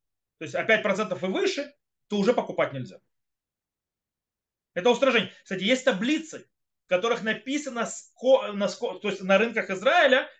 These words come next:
какой процент, что может быть урла. А, прошу прощения, это не на рынках. Э, какой процент урла есть не на рынках,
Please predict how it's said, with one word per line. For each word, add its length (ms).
какой 420
процент, 500
что 140
может 220
быть 120
урла. 340
А, 80
прошу 180
прощения, 220
это 80
не 80
на 80
рынках. 320
Э, 280
какой 360
процент 440
урла 420
есть 220
не 60
на 160
рынках, 440